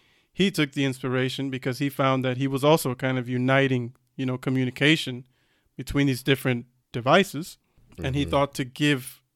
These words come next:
Speaker 1: the technology the name Bluetooth. So it's based on that, that, uh, king that was known as Harold Bluetooth. And then the symbol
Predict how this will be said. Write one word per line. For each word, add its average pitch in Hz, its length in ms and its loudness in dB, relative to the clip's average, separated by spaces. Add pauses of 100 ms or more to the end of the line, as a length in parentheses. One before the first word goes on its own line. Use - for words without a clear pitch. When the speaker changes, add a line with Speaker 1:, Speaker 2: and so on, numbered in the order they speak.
Speaker 1:
the 135 120 -6
technology 127 880 -4
the 127 120 -12
name 127 440 -4 (360)
Bluetooth. 135 640 -4 (340)
So - 120 -14
it's 120 120 -12
based 131 280 -4
on 131 120 0
that, 131 200 0 (240)
that, 127 300 -8
uh, 123 240 -6
king 127 300 0
that 123 120 -8
was 120 180 -10
known 127 260 -2
as 120 100 -10
Harold 123 300 -8
Bluetooth. 131 380 -14 (880)
And 139 120 0
then 139 140 2
the 131 80 -2
symbol 147 640 0